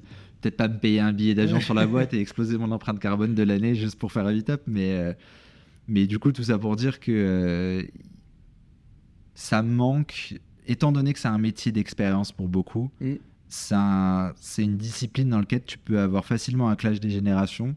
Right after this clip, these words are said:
Speaker 2: Mm.
Speaker 1: euh, bienvenu ou parfois complexe à gérer, parce que les bonnes personnes qui vont avoir l'habitude, c'est nécessairement des gens très seniors ou, euh, des génies, euh, mais, euh, mais c'est complexe à trouver. Euh, et donc, du coup, ça, ça crée des différences d'échelle, et cetera. Ce qui est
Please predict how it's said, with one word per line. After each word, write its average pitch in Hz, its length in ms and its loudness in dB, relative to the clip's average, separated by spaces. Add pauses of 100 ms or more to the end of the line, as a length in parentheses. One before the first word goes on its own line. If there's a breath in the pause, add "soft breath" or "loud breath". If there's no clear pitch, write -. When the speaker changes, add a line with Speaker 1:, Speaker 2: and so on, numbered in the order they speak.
(160)
Speaker 2:
Mm. 135 180 -4
Speaker 1:
euh, 90 480 0
bienvenu 107 920 2
ou 110 180 -4
parfois 101 300 0
complexe 101 400 -2
à 98 60 2
gérer, 98 280 0 (460 loud breath)
parce 101 220 -2
que 117 260 4
les 95 140 4
bonnes 117 320 2
personnes 120 420 0
qui 107 120 -6
vont 101 120 0
avoir 101 220 2
l'habitude, 98 420 -2
c'est 101 160 -2
nécessairement 110 640 0
des 104 100 2
gens 98 120 -2
très 101 180 -6
seniors 101 460 0 (480 soft breath)
ou, 143 240 6
euh, 101 160 6
des 101 160 4
génies, 107 500 0
euh, 92 400 2 (320)
mais, 92 360 2
euh, 85 180 2
mais 87 140 2
c'est - 160 -14
complexe 101 360 -2
à 90 80 -2
trouver. 110 280 -4 (520 loud breath)
Euh, 90 380 0 (160)
et 104 80 -2
donc, 110 180 0
du 107 100 0
coup, 151 140 0
ça, 107 140 -2 (160)
ça 107 160 -4
crée 127 200 0
des 110 140 2
différences 110 480 -2
d'échelle, 107 480 0
et 98 80 0
cetera. 98 400 -4
Ce - 100 -14
qui 117 120 -4
est - 80 -8